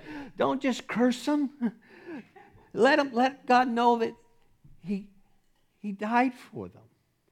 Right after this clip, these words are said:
Let them know. Let them know. Are you, are you, what are you, what are you believing for? What are you asking God for? Then, then that's what, that's what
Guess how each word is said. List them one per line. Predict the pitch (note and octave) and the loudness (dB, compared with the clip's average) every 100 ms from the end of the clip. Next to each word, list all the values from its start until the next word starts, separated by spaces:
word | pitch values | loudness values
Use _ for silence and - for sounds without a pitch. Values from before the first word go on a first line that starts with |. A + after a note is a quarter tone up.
| _ - | _ -10
Let | F3 B3+ | -6 -2
them | D4+ D4+ | -2 -4
know. | E4+ E4+ B3+ - _ _ - | -8 -12 -16 -18 _ _ -20
Let | G3 - | -20 -20
them | A#3+ B3 | -14 -12
know. | B3 G3+ F#2+ _ _ - | -10 -14 -16 _ _ 0
Are | F#3+ | 2
you, | G3 E3 | 2 2
are | F3+ | 4
you, | F3+ F3 - - _ - | 4 -2 -6 -20 _ -6
what | E3+ A#3 | 4 4
are | |
you, | A3+ E3+ | 4 0
what | G#3 | 0
are | |
you | A3 | 0
believing | F3+ F3 F3 F3 D3+ A#2 G#2+ - | 0 4 6 4 4 -4 -6 -12
for? | - - _ _ _ | -20 -20 _ _ _
What | D3 F#3 | -2 -2
are | |
you | F#3+ | -2
asking | D#3 D3 D3 D#3+ C#3 | 0 0 0 -2 -2
God | C3 B2 B2 A#2+ | -2 -4 -6 -10
for? | F#2 E2 - _ - - _ _ _ _ _ _ _ _ _ _ _ _ _ _ - | -20 -20 -20 _ -20 -20 _ _ _ _ _ _ _ _ _ _ _ _ _ _ 2
Then, | C#3 C3+ - _ - | 4 4 -6 _ -4
then | C#3+ B2+ B2 A2 | 0 0 -4 -4
that's | A#2 E3 D#3+ - - | 2 2 2 -8 -8
what, | B2 A2 _ _ _ _ _ _ _ _ - | -6 -6 _ _ _ _ _ _ _ _ -8
that's | C#3+ D3+ D#3 - | -6 -6 -8 -20
what | F2 | -20